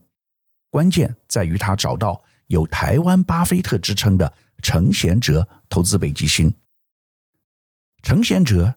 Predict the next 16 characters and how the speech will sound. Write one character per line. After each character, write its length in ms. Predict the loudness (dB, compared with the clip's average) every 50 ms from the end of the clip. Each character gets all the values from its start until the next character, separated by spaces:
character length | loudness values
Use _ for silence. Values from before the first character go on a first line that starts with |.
| _ _
是 220 | -8 -4 -2 -2
著 240 | -2 0 0 0 2
名 180 | 2 2 2 2
的 80 | 2
美 180 | 2 0 0 0
国 220 | 0 -2 0 0
网 160 | 0 -2 -2 0
络 180 | 0 2 2
远 240 | 2 2 0 0 0
距 200 | -2 0 0 0
会 200 | 0 2 0 0
议 220 | 0 -2 -4 -6 -8 _ _ _
平 240 | -4 0 0 2
台 160 | 2 2 0 0
公 180 | 0 0 0
司 300 | 0 0 -2 -2 -2 -2